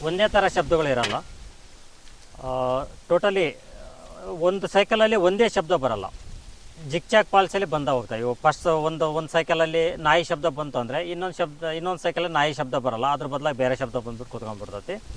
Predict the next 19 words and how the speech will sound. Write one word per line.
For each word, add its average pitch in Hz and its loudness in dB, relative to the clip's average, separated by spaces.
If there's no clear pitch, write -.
ಅದಕ್ಕೆ 220 6
ಆದ 220 4
ಶಬ್ದಗಳು 196 2
ಬದಲಾವಣೆ 135 2
ಆಗ್ತವೆ. 107 -6
ಒಂದೇ, 160 -2
ಒಂದೇ 180 2
ಥರ 170 2
ಶಬ್ದ 123 -4
ಇರಲ್ಲ. 107 -4
ಒಂದು 147 -6
ಸೈಕಲಲ್ಲಿ 180 0
ಕಡಿಮೆ 180 0
ಅಂದ್ರೆ 185 2
ಆರು 156 8
ಏಳು 147 -2
ಥರ 151 0
ಸೌಂಡ್ 127 -2
ಬರುತ್ತೆ. 98 -12